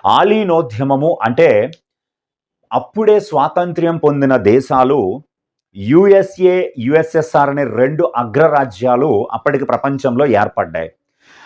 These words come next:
అప్పుడే స్వాతంత్ర్యం పొందిన దేశాలు అటు అమెరికా ప్రాబల్యానికి, ఇటు యుఎస్ఎస్ఆర్ ప్రాబల్యానికి లొంగకుండా తమ స్వాతంత్ర్యాన్ని కాపాడుకుంటూ తటస్థంగా వ్యవహరించడాన్ని ఆలీనోద్యమం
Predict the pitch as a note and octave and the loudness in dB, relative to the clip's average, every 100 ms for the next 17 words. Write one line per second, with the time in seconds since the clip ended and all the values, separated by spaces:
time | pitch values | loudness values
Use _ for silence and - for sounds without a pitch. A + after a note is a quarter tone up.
0 | - A#2 - A#3 A3+ A3 E3 D#3+ F#3+ E3+ | -4 -4 0 4 4 4 0 0 -2 -4
1 | F3 F3 D#3+ D3+ D3 B2+ A#2+ D3+ D#3+ C3 | -6 -6 -6 -6 -4 0 0 2 2 2
2 | C#3 E3+ - C3 A2+ A2 B2 D#3 E3+ F3 | 2 -2 -4 -2 -2 0 0 2 2 2
3 | D#3+ C3+ B2+ C3 C#3 B2+ B2+ B2 E3+ D3+ | 2 0 -2 -2 -2 -2 -4 -8 -10 -8
4 | A#2+ D3+ A2+ D3 A#2 C#3 E3 E3+ D#3+ - | -6 -2 0 0 2 4 4 0 -6 -2
5 | D3+ C3 A#2+ B2+ B2 C3+ B2+ A#2+ A#2+ A#2+ | 0 0 0 0 0 0 -2 -4 -6 -4
6 | G2+ G#2+ B2+ D3+ C3+ A2+ D3 C#3+ A#2+ - | 0 0 2 0 0 0 0 0 -4 -4
7 | G#2+ B2 D#3 D#3 C3 C#3 C3 B2 A2+ B2+ | -2 0 0 -4 0 0 0 -2 -2 0
8 | D3 C#3+ A#2 A#2+ A2 F#3+ G3 D3 F3+ - | 2 2 0 -6 -2 -2 0 -2 -2 -6
9 | - D#3+ D#3 C#3+ A2+ A#2 A#2 B2 A#2 A#2+ | -8 -6 0 0 0 -2 -2 -4 -4 -4
10 | G#2+ G#2 A2+ D#3 G2+ A#2 _ _ _ _ | -4 -2 0 0 0 -4 _ _ _ _
11 | _ _ _ _ - - G#2+ C#3+ E3+ E3+ | _ _ _ _ -14 0 2 4 2 0
12 | C3+ B2+ G2 A#2 B2 D3 | -2 -4 -2 -2 0 -2